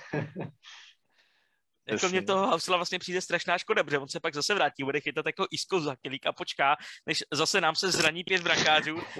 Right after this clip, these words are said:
Speaker 2: a pak naskočí, zase bude mít jako superový statistiky a zase se jako vrátí,
Speaker 1: O,
Speaker 2: prostě.
Speaker 1: o tom, o tom má každý rok jako dovolenku nějakou, vieš.
Speaker 2: Je. Tak mami, já jdu zase do Buffala. <laughs>
Speaker 3: No, jako pěkný, no. To, tohle je pěkný příběh, jako už minule se mi ten Hauser líbil, jako, jak to kolem něho i postavili, jako je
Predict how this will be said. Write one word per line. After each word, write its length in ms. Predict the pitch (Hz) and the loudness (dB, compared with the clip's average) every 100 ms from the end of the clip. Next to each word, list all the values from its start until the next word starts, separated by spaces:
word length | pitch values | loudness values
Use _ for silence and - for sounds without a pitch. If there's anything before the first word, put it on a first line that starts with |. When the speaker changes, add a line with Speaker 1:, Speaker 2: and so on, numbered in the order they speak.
| 131 | 2
Speaker 2:
a 100 | 202 | 4
pak 160 | 233 | 4
naskočí, 440 | 196 185 196 185 208 | 4 2 0 -2 -2
zase 220 | 196 208 | 0 0
bude 120 | 202 | 0
mít 120 | 202 202 | -2 -2
jako 160 | 202 | 0
superový 380 | - 190 202 208 | -2 -2 -2 0
statistiky 500 | 196 190 - 196 - | -2 -4 -2 0 2
a 80 | 170 | 2
zase 240 | 170 - | 2 -2
se 140 | - 170 | 2 2
jako 220 | 170 190 | 2 2
vrátí, 560 | 156 139 156 - 156 - | 2 2 0 -6 -16 -10
Speaker 1:
O, 160 | - | -2
Speaker 2:
prostě. 240 | 156 151 196 | 0 2 4
Speaker 1:
o 60 | 190 | 4
tom, 100 | 190 | 4
o 100 | 196 | 4
tom 120 | 190 | 4
má 80 | 190 | 4
každý 240 | 190 185 190 | 2 4 4
rok 120 | 185 | 4
jako 160 | 170 | 2
dovolenku 540 | 156 160 175 156 135 139 | -2 0 2 0 0 0
nějakou, 300 | 127 123 120 | 0 2 2
vieš. 320 | 120 127 - 196 | 2 0 0 2
Speaker 2:
Je. 960 | 214 240 233 208 196 175 160 139 131 - - - - - _ - | 4 6 6 6 6 4 4 2 -2 -6 -18 -20 -20 -20 _ 4
Tak 220 | 247 - | 4 6
mami, 240 | 220 226 | 4 8
já 220 | 220 202 | 6 6
jdu 120 | 190 190 | 4 2
zase 260 | 165 214 | 2 2
do 80 | 185 | 2
Buffala. 600 | 151 - 139 143 135 135 131 - - _ - | 2 4 6 6 4 -2 -14 -20 -20 _ -12
<laughs> 560 | 202 165 - - - - - - _ _ _ _ - _ _ - - - _ _ _ _ _ _ _ _ 113 | -10 -10 -14 -14 -14 -16 -18 -20 _ _ _ _ -20 _ _ -8 -8 -10 _ _ _ _ _ _ _ _ 2
Speaker 3:
No, 60 | |
jako 220 | 107 - | 2 2
pěkný, 380 | - 135 - 104 | 0 0 2 2
no. 180 | 95 107 | 2 2
To, 140 | - | 2
tohle 220 | - 160 165 | 6 10 10
je 60 | |
pěkný 300 | - 117 123 | 8 4 2
příběh, 300 | - 101 101 | 2 4 4
jako 200 | 104 - 110 | 4 0 -12
už 100 | - | -12
minule 220 | 104 110 | -4 2
se 140 | 110 110 | 4 2
mi 100 | 107 | 0
ten 180 | 110 104 | -2 0
Hauser 320 | 104 107 101 | 2 4 4
líbil, 300 | 101 110 107 | 4 6 6
jako, 300 | 104 127 107 | 6 4 4
jak 140 | 107 | 4
to 80 | 113 | 2
kolem 220 | - 123 | 6 6
něho 220 | 120 113 120 | 8 8 8
i 100 | 123 | 6
postavili, 580 | 107 - 117 107 107 107 | 2 2 2 2 2 2
jako 280 | 104 - | 0 -6
je 120 | 104 | -12